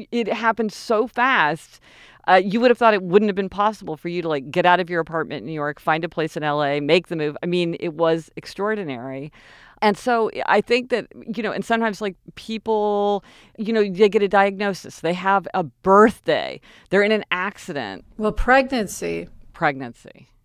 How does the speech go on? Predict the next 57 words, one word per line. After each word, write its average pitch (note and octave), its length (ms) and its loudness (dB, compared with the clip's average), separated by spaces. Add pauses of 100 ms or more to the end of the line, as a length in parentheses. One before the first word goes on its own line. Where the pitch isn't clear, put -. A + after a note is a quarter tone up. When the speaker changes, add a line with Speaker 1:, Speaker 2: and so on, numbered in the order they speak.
(140)
Speaker 1:
yes. - 520 -8 (500)
I G3 100 4
had G#3 100 4
a A3+ 40 -2
conversation F#3+ 640 -2
with D#3 140 -6
a D3 40 -8
guy D3 280 0
who D3+ 160 -6
worked D#3+ 320 -4
with D#3+ 80 -4
a D3 40 -2
lot C#3+ 180 2
of A#2 100 -10
really C#3 160 -2
high-risk C3+ 400 -4
patients, C3+ 480 -8
and C3+ 100 -10
he's C#3 140 -8
like, C#3 220 -8
"Oh, D4+ 180 2
but, B3+ 160 -2
you A#3 80 -6
know, A3+ 100 -4
there's G#3+ 200 -4
something A#3 300 -2
that A3 100 -4
I've G3+ 160 -2
seen, A3 400 -6
you G3 120 -6
know, G3 120 -6
not G#3+ 220 2
always, C4+ 320 0
but A#3 140 -12
sometimes A#3 380 -6
it F3+ 80 -10
makes F3 220 -8
people, G3+ 300 -6
like, E3 200 -4
quit G3+ 220 -4
the F3+ 60 -6
craziest F#3+ 440 -6
things. F#3+ 340 -6
Like, D#3 160 -6 (120)
you E3 160 -8
know, F3 60 -4
you F3+ 180 -6
think F#3 240 -8
they F3+ 120 -6
can't F#3 300 -8
stop F3 240 -2
doing F#3 220 -6
this F3+ 180 -6
and E3 100 -12
stop E3+ 220 -4
doing F3+ 200 -10
that, F3 260 -4